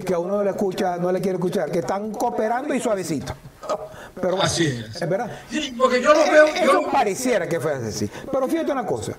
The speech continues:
Speaker 1: entran en un fementido, por lo menos en un fementido en este caso específico, porque los dos dicen que hay que ir lo más parecido a unas elecciones con el C N E. Ok,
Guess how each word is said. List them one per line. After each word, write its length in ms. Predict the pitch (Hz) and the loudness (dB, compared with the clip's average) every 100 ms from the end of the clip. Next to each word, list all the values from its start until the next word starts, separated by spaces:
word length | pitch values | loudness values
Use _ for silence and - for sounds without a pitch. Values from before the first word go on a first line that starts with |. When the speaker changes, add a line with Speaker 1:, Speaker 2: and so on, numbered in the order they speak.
| - - - - | -12 -20 -16 -2
Speaker 1:
entran 480 | 320 349 370 349 359 359 - | 0 0 -2 -2 -6 -12 -6
en 260 | 277 247 269 | -2 0 0
un 160 | 302 | -2
fementido, 640 | 294 226 175 135 117 92 - | -2 -2 -2 -2 -2 -4 -8
por 300 | 311 311 320 | -2 0 0
lo 100 | 311 | 0
menos 300 | 415 349 320 | 0 -2 -2
en 80 | |
un 60 | 311 | -2
fementido 560 | 320 302 330 330 320 - - | -2 0 0 0 -2 -8 -14
en 240 | 226 214 240 | -4 -2 -2
este 220 | 240 240 | -4 -4
caso 440 | 254 220 226 220 - - | -2 -2 -2 -4 -8 -12
específico, 880 | 190 185 175 - 135 127 - - - - | -6 -4 -2 -2 -2 -4 -6 -12 -16 -6
porque 340 | 269 247 247 | -4 -2 -2
los 200 | 240 269 | 0 0
dos 160 | 311 285 | 0 -2
dicen 400 | 196 151 127 135 - - - - | -4 -4 -4 -6 -16 -20 -20 -6
que 220 | 214 214 | 0 0
hay 180 | 247 262 | 0 -2
que 220 | 311 285 | -4 -2
ir 400 | 208 208 277 269 - - - | -4 -6 -8 -10 -14 -20 -8
lo 300 | - 196 185 | 0 2 0
más 240 | 160 196 220 | -2 -4 -2
parecido 840 | 254 247 202 202 214 233 254 240 | -2 -2 -2 0 0 2 -2 -2
a 200 | 202 190 | -2 -2
unas 380 | 165 185 240 240 | -2 -4 -2 -2
elecciones 580 | 185 143 170 202 226 247 | -4 -4 -2 0 -2 -4
con 160 | 170 | -4
el 80 | 143 | -4
C 160 | 135 139 | -4 -2
N 100 | 165 | -2
E. 220 | 214 117 - - | -2 -6 -16 -14
Ok, 240 | 202 196 | -6 -4